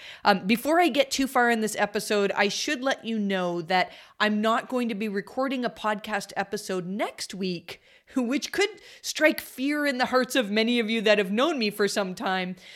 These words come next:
There, there's a running joke that every time I go on vacation, Google launches a significant update. Now, I don't really think that's true.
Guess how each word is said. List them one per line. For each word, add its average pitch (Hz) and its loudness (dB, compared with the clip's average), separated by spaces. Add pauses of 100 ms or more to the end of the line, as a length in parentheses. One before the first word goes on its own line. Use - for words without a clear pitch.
(160)
There, 226 4
there's 226 2
a 233 6
running 254 2
joke 240 0
that 202 0
every 214 -2
time 240 -4
I 220 2
go 208 0
on 185 -2
vacation, 175 -4 (340)
Google 214 0
launches 208 -2
a 190 -4
significant 185 -6
update. 160 -6 (180)
Now, 190 0 (840)
I 226 6
don't 247 8
really 226 6
think 226 -2
that's 180 2
true. 180 4